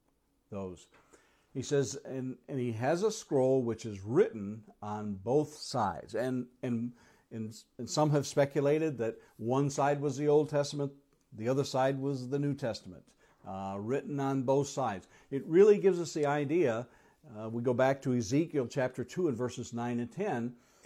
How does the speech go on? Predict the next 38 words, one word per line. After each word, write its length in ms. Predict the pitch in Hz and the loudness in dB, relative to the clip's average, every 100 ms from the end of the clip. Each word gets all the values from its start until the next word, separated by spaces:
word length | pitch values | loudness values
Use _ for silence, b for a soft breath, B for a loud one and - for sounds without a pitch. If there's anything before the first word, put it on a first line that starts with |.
| b | b
He 80 | 135 | -12
says, 280 | 123 139 117 | -6 -4 -2
"Then 140 | 139 | 0
I 80 | 175 | 2
looked 260 | 180 156 151 | 4 2 0
and 100 | 131 | -4
I 60 | |
saw 280 | 120 - 131 | -4 -2 0
the 100 | 123 | 0
hand 300 | 110 165 240 | -4 -4 -4
stretched 380 | - - 98 - | -6 -6 -6 -6
out 200 | 87 78 | -10 -10
to 60 | 92 | -14
me. 220 | 92 127 | -14 -8
In 180 | 196 262 | -4 -2
it 160 | 143 143 | -2 -4
was 180 | 139 | -6
a 80 | 139 | -6
scroll 480 | 147 - 202 139 104 | -10 -6 -2 -2 -2
which 280 | 107 135 - | -4 -6 -6
he 220 | 127 120 | -8 -8
unrolled 640 | 120 120 113 127 196 139 | -6 -8 -4 -2 0 0
before 360 | 120 - 202 196 | -2 -4 -6 -6
me. 160 | 87 - b b - | -12 -14 b b -8
On 320 | 131 131 110 87 | -4 -4 -6 -2
both 320 | 143 233 277 | 2 2 -2
sides 480 | - - 240 302 135 | -10 -4 -2 -2 -6
of 100 | 78 | -10
it 120 | 69 - | -12 -12
were 120 | - | -10
written 380 | 107 135 - 160 | -6 -6 -6 -6
words 300 | 131 147 160 | -2 -2 -2
of 140 | 135 110 | -6 -6
lament 420 | 113 143 156 - | -6 -6 -6 -10
and 220 | 104 101 | -10 -8
mourning 400 | 104 120 143 156 | -6 -6 -6 -8
and 180 | 123 127 | -8 -6
woe." 320 | 139 123 87 | -6 -6 -8